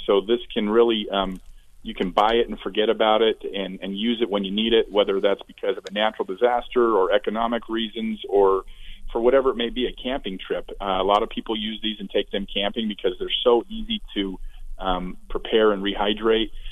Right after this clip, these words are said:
Uh, my kids use it sometimes, you know, if, if mom's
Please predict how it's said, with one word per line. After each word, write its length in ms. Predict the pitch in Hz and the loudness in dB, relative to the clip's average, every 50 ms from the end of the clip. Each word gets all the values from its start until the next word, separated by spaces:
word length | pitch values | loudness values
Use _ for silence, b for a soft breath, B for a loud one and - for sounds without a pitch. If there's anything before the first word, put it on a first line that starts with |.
| B B B - - - | B B B -10 -4 -2
Uh, 320 | 90 90 90 90 87 82 - - | -2 -2 0 -2 -4 -4 -4 -4
my 120 | 92 101 | -4 -6
kids 340 | 95 - - 120 117 113 113 | -4 0 4 4 4 4 4
use 260 | 110 113 120 117 107 | 2 0 0 2 0
it 80 | 123 117 - - | 0 -4 0 -2
sometimes, 540 | 117 113 110 - 117 110 113 113 117 110 104 - | 0 0 0 0 0 2 2 0 0 -2 -4 -4
you 100 | 107 110 | -2 0
know, 260 | 107 107 107 110 107 | 2 2 4 4 4
if, 160 | 95 104 98 - - - - | 4 4 4 2 -2 -8 -10
if 140 | 98 - - 101 | -10 -10 -6 0
mom's 300 | 101 104 104 110 107 | 2 4 4 2 0